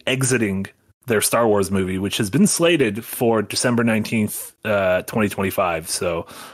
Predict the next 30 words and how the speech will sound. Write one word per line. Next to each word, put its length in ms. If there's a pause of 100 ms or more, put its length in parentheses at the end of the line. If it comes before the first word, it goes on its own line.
(120)
not 140
this 160
Christmas, 400
not 200
next 220
Christmas, 360
but 160
the 60
following 320
Christmas. 440 (480)
Um, 520 (200)
this 220
was 120
a 20
movie 220
we 120
were 100
excited 280
about 300
because, 800
uh, 260
well, 140
I 80
was 120
excited 220
about 180
'cause 80
I 40
really 260
like 240